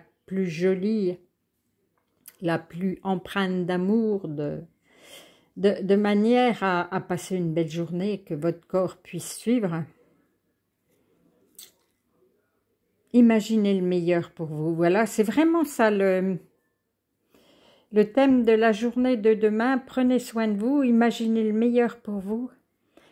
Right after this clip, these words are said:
Faites de vous la priorité pour vous ressourcer. Mais comment je comprends tout ça ?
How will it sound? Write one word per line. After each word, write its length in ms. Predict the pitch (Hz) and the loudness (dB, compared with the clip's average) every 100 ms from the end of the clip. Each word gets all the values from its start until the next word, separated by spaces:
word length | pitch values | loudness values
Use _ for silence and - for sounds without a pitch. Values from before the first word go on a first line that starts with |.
| _ | _
Faites 340 | - 269 220 | 0 2 2
de 80 | 226 | 2
vous 420 | 233 220 254 - - | 2 2 0 -2 -2
la 260 | 185 220 254 | 0 2 0
priorité 760 | - 240 226 214 202 - 254 | -2 0 0 0 -4 -2 -4
pour 420 | 254 226 196 175 196 | -2 -4 -4 -4 -6
vous 460 | 190 170 196 233 - | -8 -6 -2 -2 -4
ressourcer. 1040 | 160 - 254 262 - 233 - - - 269 262 _ _ _ _ _ _ _ _ _ _ _ _ _ _ _ _ - | -12 -2 0 0 -2 -6 -6 -10 -8 -8 -8 _ _ _ _ _ _ _ _ _ _ _ _ _ _ _ _ -6
Mais 280 | 170 165 _ - | -6 -6 _ -10
comment 340 | 190 214 247 | -4 0 0
je 220 | 214 214 | 0 -2
comprends 580 | 196 - 247 240 - 269 | -2 -2 -2 0 0 0
tout 240 | 269 - 262 | 0 -4 -6
ça ? 240 | - | -2